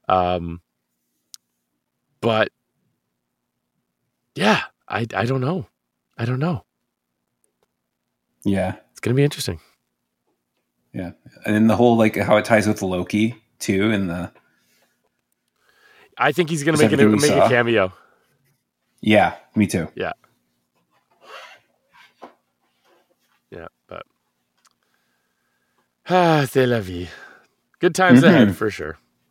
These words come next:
Speaker 1: But
Speaker 2: Yep.
Speaker 1: all right. Well,
Speaker 2: All right.
Speaker 1: thank you everyone for hanging out with us. Ryan is in the middle of a house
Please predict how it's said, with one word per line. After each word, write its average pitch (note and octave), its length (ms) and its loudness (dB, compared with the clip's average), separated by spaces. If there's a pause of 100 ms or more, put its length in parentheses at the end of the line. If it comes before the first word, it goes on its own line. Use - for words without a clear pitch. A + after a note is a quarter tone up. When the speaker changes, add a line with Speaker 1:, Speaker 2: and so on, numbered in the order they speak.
(200)
Speaker 1:
But - 140 -18 (360)
Speaker 2:
Yep. - 260 -8 (2500)
Speaker 1:
all D#2+ 80 -16
right. D2 120 -20 (640)
Well, F3+ 540 2 (120)
Speaker 2:
All F2+ 80 -6
right. B2 140 0 (200)
Speaker 1:
thank C#4 280 -2
you C4 120 4
everyone C3 480 2 (220)
for - 200 0
hanging D#3+ 260 0
out G3 120 2
with D3+ 100 2
us. A#2 380 -2 (760)
Ryan D#3 440 0
is C#3 180 -4
in C3 80 -2
the B2+ 80 2
middle B2+ 300 2
of A2+ 140 -2
a A2+ 140 2
house - 560 -4